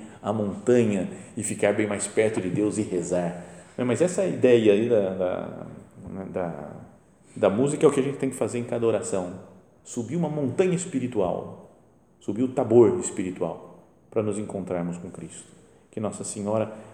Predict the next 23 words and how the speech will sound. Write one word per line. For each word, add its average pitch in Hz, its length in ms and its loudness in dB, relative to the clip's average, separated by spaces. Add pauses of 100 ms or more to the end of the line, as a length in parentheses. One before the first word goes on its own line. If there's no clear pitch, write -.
(160)
nos 101 300 0
ajude, 101 440 2
né, 90 100 -6 (160)
nessa 90 240 -6
tarefa, 107 500 2 (360)
que - 100 -16
seja 123 280 2
algo 127 480 2 (120)
cotidiano 120 680 4
da 95 120 0
nossa 92 240 -4
existência. 87 640 -6 (800)
Que - 60 -4
a 104 40 2
oração 110 300 4
não 123 120 2
seja 117 220 4
uma 98 100 0
coisa 101 240 4
de - 440 -6
vez 120 180 6
em 107 80 0
quando, 104 560 4